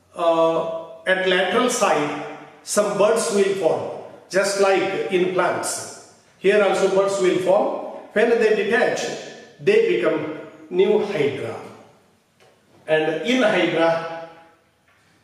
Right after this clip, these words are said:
asexual reproduction is budding.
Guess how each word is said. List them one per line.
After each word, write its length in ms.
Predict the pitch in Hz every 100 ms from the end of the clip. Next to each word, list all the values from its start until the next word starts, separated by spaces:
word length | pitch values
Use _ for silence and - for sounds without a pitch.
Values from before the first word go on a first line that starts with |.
| _ _
asexual 840 | 190 202 247 240 - - 190 175
reproduction 560 | 160 165 156 151 - 170
is 500 | 254 - - - - 123
budding. 560 | 143 139 - - -